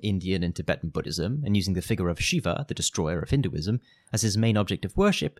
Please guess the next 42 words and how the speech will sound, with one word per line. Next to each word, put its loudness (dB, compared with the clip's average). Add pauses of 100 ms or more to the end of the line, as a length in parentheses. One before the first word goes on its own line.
(140)
he 2
created 2
a -2
syncretic 0
religion. -2 (320)
He 2
frequently 2
used 4
Western 2
ideas 2
and 0
Christian 4
labels, 0
calling -2
himself 0
the 0
Lamb 0
of 2
God 2
and 0
taking -2
inspiration 0
from -12
the -2
predictions 0
of -2
Nostradamus, 2
shout -6
out -6
to -6
season 0
two. 4 (580)
The 2
group 4
positioned 8
themselves 6
as 0
Japanese 2
Buddhists 2
first 4
and -2 (160)
foremost. 2